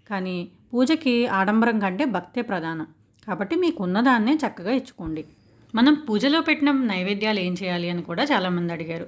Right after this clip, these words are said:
సాధారణంగా మనం పూజ చేసుకుంటే దాన్ని ప్రసాదంగా కళ్ళకద్దుకుని స్వీకరిస్తాం. కానీ ఇలాంటి వ్రతాలు చేసుకున్నప్పుడు కొంతమంది పీఠం కదిపే వరకు ఇవేమీ తీయకూడదేమో అనుకుని నైవేద్యాలు అలా ఉంచేస్తారు. కానీ అలా ఉంచేస్తే మర్నాడు మనం పీఠం తీసేసరికి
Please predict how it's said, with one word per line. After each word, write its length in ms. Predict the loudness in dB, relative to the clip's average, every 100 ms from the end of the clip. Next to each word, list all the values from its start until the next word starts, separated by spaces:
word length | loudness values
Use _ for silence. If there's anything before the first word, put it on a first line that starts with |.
| -4
సాధారణంగా 560 | -2 4 4 4 4
మనం 240 | 2 0 -2
పూజ 220 | -4 -8
చేసుకుంటే 540 | -8 -10 -8 -8 -6 -8 -10 -20 -20 -20 -10
దాన్ని 240 | 2 4 4
ప్రసాదంగా 560 | 2 2 0 2 0
కళ్ళకద్దుకుని 720 | 0 0 0 -4 -8 -2 -2
స్వీకరిస్తాం. 560 | 0 -2 -4 -10 -8 -10 -10 -20 0
కానీ 200 | 6 6
ఇలాంటి 280 | 6 2 -2
వ్రతాలు 340 | -4 -2 -2
చేసుకున్నప్పుడు 580 | -2 -4 -4 -6 -4 -8 -4
కొంతమంది 500 | -2 -2 0 0 0
పీఠం 360 | 0 -2 2 2
కదిపే 280 | 0 2 2
వరకు 240 | 2 0
ఇవేమీ 340 | -2 0 -2
తీయకూడదేమో 720 | -2 -4 -2 -2 -2 -2 -2 -2
అనుకుని 340 | -4 0 2
నైవేద్యాలు 560 | 4 2 -2 -2 0 0
అలా 140 | 0
ఉంచేస్తారు. 540 | -2 -4 -8 -10 -14 -14 -20 -20 -20 -20 -2
కానీ 180 | 4 4
అలా 160 | 4
ఉంచేస్తే 440 | 2 0 -4 -6 -4 -2
మర్నాడు 380 | -2 0 2
మనం 220 | 2 2 0
పీఠం 320 | -2 -2 -2
తీసేసరికి 640 | -4 -4 -6 -8 -8 -8